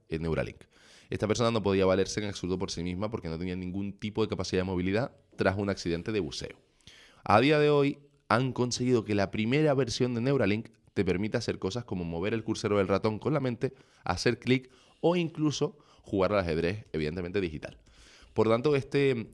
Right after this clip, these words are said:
este desarrollo de, de un individuo que no podía moverse ni valerse por sí mismo para absolutamente ninguna tarea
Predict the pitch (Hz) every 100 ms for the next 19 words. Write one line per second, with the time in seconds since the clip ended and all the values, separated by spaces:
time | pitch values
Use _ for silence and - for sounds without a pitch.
0 | - 104 - 127 123 104 104 117 113 101
1 | 95 87 82 - 92 87 101 117 113 107
2 | 110 87 87 87 104 113 117 107 87 104
3 | - 73 - 73 90 90 82 90 104 127
4 | 113 101 110 101 85 80 78 76 - 95
5 | 104 90 80 87 123 120 117 107